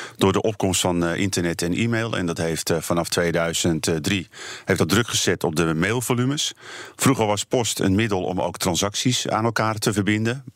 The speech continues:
Denk aan facturen, dan kwam er een betaling tot stand. Langzamerhand is dat vervangen door e-mail, maar nu zie je dat computersystemen met elkaar gewoon transacties aan het uitvoeren zijn. Dat heeft druk gezet op de mailvolumes, dat blijft zo. We dalen gemiddeld met, eh, tien procent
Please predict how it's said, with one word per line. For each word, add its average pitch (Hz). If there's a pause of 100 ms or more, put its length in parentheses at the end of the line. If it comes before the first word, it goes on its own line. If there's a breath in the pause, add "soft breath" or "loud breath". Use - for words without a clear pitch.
(200)
Denk 104
aan 87
facturen, 120
dan 98
kwam 90
er 87
een 82
betaling 110
tot 113
stand. 113 (460 loud breath)
Langzamerhand 98
is 87
dat 87
vervangen 87
door 90
e-mail, 104
maar 90
nu 92
zie 87
je 90 (340 loud breath)
dat - (160)
computersystemen 104
met 92
elkaar 101
gewoon 92
transacties 87
aan 80
het 80
uitvoeren 80
zijn. 82 (380 loud breath)
Dat 98
heeft 101
druk 110
gezet -
op 87
de 87
mailvolumes, 123
dat 90
blijft 98
zo. 135
We 98
dalen 92
gemiddeld 87
met, 85
eh, 85
tien 85
procent 85